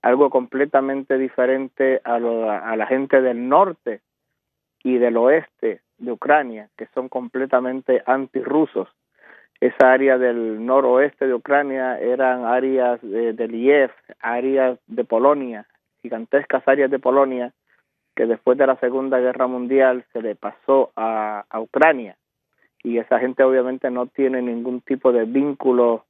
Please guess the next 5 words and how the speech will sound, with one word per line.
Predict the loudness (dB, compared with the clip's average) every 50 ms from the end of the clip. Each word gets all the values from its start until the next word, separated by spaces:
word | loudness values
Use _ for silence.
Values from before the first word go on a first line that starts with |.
| _ _ _ _
cultural, | -4 -2 -2 -2 -2 0 0 4 4 4 4 4 2 0 -4
lingüístico, | -6 -8 -6 -4 -2 -4 -4 -4 _ _ -8 -4 -2 -2 0 0 0 -2 -4 -6 _ _ _ _ _ _ _
étnico | 2 2 2 2 -4 -8 -8 -6 -6 -6 -6
con | -6 -8 -12 -8 -4
Rusia. | -2 -2 -2 -2 -2 -6 -6 -6